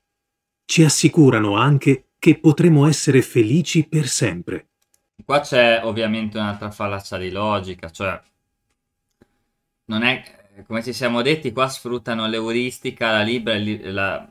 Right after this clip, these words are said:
Speaker 2: la Libra. <laughs> La Bibbia è il libro di Dio,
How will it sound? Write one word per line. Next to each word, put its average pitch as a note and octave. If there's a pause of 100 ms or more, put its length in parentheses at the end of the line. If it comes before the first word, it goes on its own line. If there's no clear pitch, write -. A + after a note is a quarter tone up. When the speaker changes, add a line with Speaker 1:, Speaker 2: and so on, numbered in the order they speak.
Speaker 2:
la F2+
Libra. F#2+
<laughs> -
La A2
Bibbia C#3+
è C3
il B2
libro A#2+
di G#2
Dio, A2